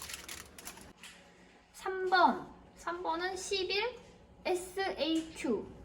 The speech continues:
이 컬러도, 어, 저희 샵에서는 아직 뭔가 이렇게 많이 써보진 않아가지고 궁금해가지고 한번 선정을 해봤거든요. 일단 한번 발라보도록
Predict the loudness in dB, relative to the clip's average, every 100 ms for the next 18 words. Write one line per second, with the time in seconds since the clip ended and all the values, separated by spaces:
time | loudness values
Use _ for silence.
0 | -8 -6 -2 2 4 4 4 2 4 4
1 | 2 -8 -16 -10 4 6 8 6 4 6
2 | 8 8 6 6 6 6 6 6 4 4
3 | 4 4 2 -2 -12 -18 -12 -8 -4 0
4 | 0 -2 -6 -2 4 4 6 4 4 4
5 | 4 4 4 2 -2 -4 -2 -2 4 8
6 | 8 6 2 0 -2 -2 0 4 4 4
7 | 2 -4 -2 0 4 4 2 -2 -6 -6
8 | -6 -6 -10 -14 -8 -4 0 2 2 2
9 | -2 -4 -10 -14 -8 -6 -6 -8 -8